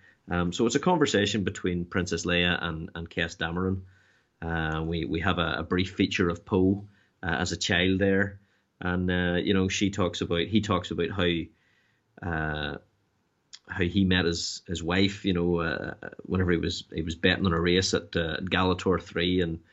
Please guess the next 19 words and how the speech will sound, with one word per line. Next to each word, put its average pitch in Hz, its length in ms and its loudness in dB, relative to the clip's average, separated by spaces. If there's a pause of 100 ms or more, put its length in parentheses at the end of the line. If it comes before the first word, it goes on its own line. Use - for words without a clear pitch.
(300)
and 92 140 2
so 101 200 4
forth. 101 460 4
And, 85 360 -2
uh, 82 260 0 (720)
meanwhile, 95 420 4
Leia, 104 640 2
you 95 80 -4
know, 92 100 -2
they, 92 120 -2
they 101 220 0
talk 127 280 -2
about, 95 300 -2 (400)
I 110 80 0
guess 110 400 2
Kes 101 440 0 (360)
is 92 160 -4
showing 90 500 0 (220)
Leia 92 420 2